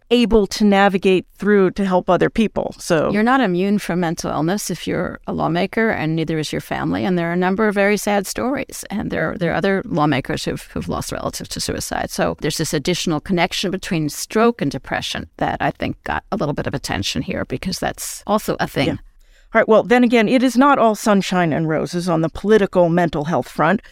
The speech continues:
Speaker 1: Former South Carolina Republican Governor Nikki Haley, who's now running for president, is proposing a mental competency test for politicians over the age of seventy-five. That would, of course, include both Donald Trump and Joe Biden.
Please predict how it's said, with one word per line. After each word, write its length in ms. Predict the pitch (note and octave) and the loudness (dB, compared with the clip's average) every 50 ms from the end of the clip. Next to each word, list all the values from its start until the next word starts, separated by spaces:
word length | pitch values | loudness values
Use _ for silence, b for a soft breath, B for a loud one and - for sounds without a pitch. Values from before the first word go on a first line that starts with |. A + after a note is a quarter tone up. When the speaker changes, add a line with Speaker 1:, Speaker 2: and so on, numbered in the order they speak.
| b b b b b | b b b b b
Speaker 1:
Former 320 | - - A#3 A#3 A3+ A#3 A3 | 2 4 6 6 6 4 2
South 320 | - - G#3 G3 G3 - | 4 4 4 4 4 2
Carolina 500 | - - G3 F#3+ F3+ F#3 G3+ G#3 G#3 G3+ | 0 0 2 2 4 4 4 4 4 4
Republican 540 | F#3+ F#3+ F#3 - G3+ F#3 - F#3 F3+ F#3 F3 | 2 2 0 2 0 0 0 0 0 0 2
Governor 320 | F3 F3+ F3 F3+ F3 F3 | 2 2 2 2 0 0
Nikki 260 | E3+ E3 - - E3 | 0 -2 -2 -4 -6
Haley, 460 | D#3 - - C4+ D4 C4+ B3+ B3+ B3 A#3+ | -6 -2 2 4 4 6 6 6 4 4
who's 320 | A3 A3+ F#3+ F3+ - - | 2 2 0 0 0 0
now 160 | E3+ E3 D3+ | 0 0 2
running 240 | D3 D#3+ D#3 D#3 - | 2 0 0 -2 -2
for 160 | - - - | -4 -6 -6
president, 580 | - - C#4+ D4+ D4 C4 A3+ G#3+ G#3+ - B B B B B B B | -2 2 4 4 6 6 4 2 2 2 B B B B B B B
is 180 | - A#3+ G#3+ - | 2 2 2 2
proposing 500 | - A3+ - - B3+ B3 A#3+ B3+ A3+ - | -2 -4 0 4 4 4 4 4 2 2
a 140 | - G3+ G3 | 2 2 4
mental 340 | G3 A3 C4 C4+ - A#3+ G3 | 4 6 4 4 4 2 -2
competency 840 | - - - - C#4+ D#4+ D#4+ - - D#3 E3 D#3 - - E3+ - | -2 -6 -2 0 0 2 4 2 2 2 2 0 -2 -2 -6 -6
test 400 | - - F3+ - G#3+ C4 - - | -4 -2 2 2 2 2 2 -4
for 160 | - - F#3+ - | -2 -2 -2 0
politicians 760 | - F#3+ F3+ E3 F3+ F3 - - F3 - - F3 D#3+ - | 2 2 2 2 2 0 0 0 -4 -2 0 -2 -2 0
over 300 | D#3+ - F#3 F3+ E3 F#3+ | 2 2 2 2 2 2
the 180 | F#3 F3+ F3+ - | 2 2 2 2
age 260 | - F3+ F3+ F3 - | 2 2 2 0 0
of 120 | F3 D#3+ - | -4 -4 -4
seventy-five. 920 | - - F3+ E3+ F3 E3 D3 D3 D3+ - - D#3+ - - - C4 B3+ C4+ B B B B B B B | -2 2 2 2 2 2 -4 -4 -4 -2 -2 0 2 4 2 2 2 0 B B B B B B B
That 180 | G3 G3+ - | 2 2 4
would, 100 | G#3 A3+ | 4 4
of 140 | A3+ - - | 2 2 0
course, 260 | - B3+ A3+ A3 - | 2 2 4 4 4
include 380 | - G3+ - - A3+ G#3+ F3 D#3 | 2 -2 2 2 0 0 2 4
both 320 | - F#3 B3+ D4+ - - | 4 6 6 4 2 2
Donald 340 | - G3 F#3 F3+ E3+ E3+ E3 | 2 4 4 4 2 0 -2
Trump 300 | - - G3 A3+ B3+ - | 0 2 2 2 2 2
and 200 | - F#3 F#3 F#3 | 2 2 2 2
Joe 160 | - F#3 E3 | 4 2 0
Biden. 500 | D#3+ - E3+ D#3 C#3+ D#3 - F#3 B3+ E4+ | 2 2 2 4 4 4 2 0 -2 -2